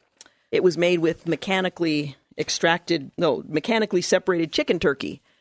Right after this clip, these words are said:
But to find out that it has sugar in it, that's shocking. <laughs> Well, a lawsuit filed by a woman who says she was misled into buying Jelly Bellies. Uh,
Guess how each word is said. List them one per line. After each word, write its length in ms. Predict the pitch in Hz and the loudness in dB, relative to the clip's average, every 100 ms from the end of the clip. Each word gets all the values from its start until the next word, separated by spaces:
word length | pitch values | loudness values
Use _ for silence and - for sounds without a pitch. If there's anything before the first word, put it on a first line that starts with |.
| _ | _
But 140 | - 220 | -2 2
to 60 | |
find 280 | 214 247 254 | 4 4 4
out 180 | 233 233 | 4 2
that 120 | 196 | 2
it 60 | 185 | 2
has 420 | 175 165 - - | 0 0 -2 0
sugar 340 | 302 339 302 | 2 4 4
in 120 | 175 | 6
it, 120 | 160 - | 4 4
that's 200 | 208 - | 4 2
shocking. 680 | - 311 339 - 196 - - _ _ _ | 4 4 4 4 0 0 -8 _ _ _
<laughs> 80 | 269 - - 269 - | 0 0 -2 -2 0
Well, 280 | 202 180 175 - - - - - - | 4 4 2 -8 -16 -18 -20 -20 2
a 120 | 226 | 6
lawsuit 420 | 247 320 - 285 | 8 8 6 4
filed 320 | - 240 262 247 | 6 6 6 6
by 140 | 220 | 6
a 100 | 202 | 8
woman 400 | 202 277 240 208 | 8 8 8 6
who 140 | 220 | 4
says 280 | 196 208 202 | 4 4 4
she 200 | - 214 | 4 2
was 240 | 190 180 160 | 6 6 6
misled 960 | 190 269 - 202 208 262 233 151 160 | 4 4 4 4 6 6 8 6 6
into 420 | - 180 - 175 | 2 2 2 2
buying 520 | 156 165 226 359 226 180 | 4 4 6 4 2 2
Jelly 280 | 160 156 | 2 4
Bellies. 560 | 151 135 135 185 190 - | 4 4 4 2 0 2
Uh, 200 | 160 | 2